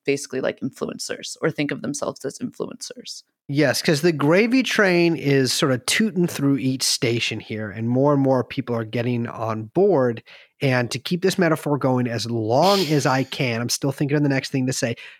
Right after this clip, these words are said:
Speaker 2: Check this out. They're fu-, they're essentially hyping up the laying down of more track. You like that fucking shit
Speaker 1: Oh
Speaker 2: right
Speaker 1: my
Speaker 2: there?
Speaker 1: God.
Speaker 2: That's, uh, that's, that's, this is podcasting, baby. They're laying down more fucking track for this gravy train to keep on, uh,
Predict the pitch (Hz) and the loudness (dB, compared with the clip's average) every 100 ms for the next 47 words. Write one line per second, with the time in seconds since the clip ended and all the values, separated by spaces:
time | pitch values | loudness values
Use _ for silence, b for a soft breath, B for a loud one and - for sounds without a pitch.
0 | B - 175 196 180 139 117 B B 170 | B 0 2 2 2 0 -2 B B 2
1 | 156 - - 226 190 208 202 196 - 277 | 2 0 2 2 4 2 4 2 2 2
2 | 311 311 202 156 127 - B - 214 247 | 4 4 2 2 0 -4 B 0 4 4
3 | 240 220 196 139 170 151 175 190 190 175 | 4 4 4 4 4 6 6 6 4 4
4 | 160 160 147 127 139 135 131 - 165 139 | 4 6 4 2 4 4 2 0 2 2
5 | 110 - - _ _ _ _ _ _ _ | 0 -6 -12 _ _ _ _ _ _ _
6 | _ - 104 107 135 - 175 175 208 214 | _ -12 -10 -4 -4 -2 -6 -6 -8 -6
7 | 269 160 208 208 220 294 285 165 160 - | -4 -4 -4 -4 -2 -4 -2 -4 -4 -8
8 | 131 113 139 - 131 147 - 135 185 123 | -4 -2 -4 -6 -4 -4 -2 -2 -2 -4
9 | - 120 117 - - - - - _ b | -2 -2 -2 -12 -18 -20 -20 -20 _ b
10 | _ - 147 190 240 226 208 185 170 160 | _ 0 4 4 4 4 6 6 4 0
11 | 156 151 180 208 - 185 - 127 - 180 | 2 4 6 4 4 0 2 -2 2 4
12 | 143 - - 151 143 - 156 143 135 151 | 4 2 -2 0 0 2 2 2 2 0
13 | 131 - 151 147 135 127 127 117 | 0 0 -2 2 2 2 2 -2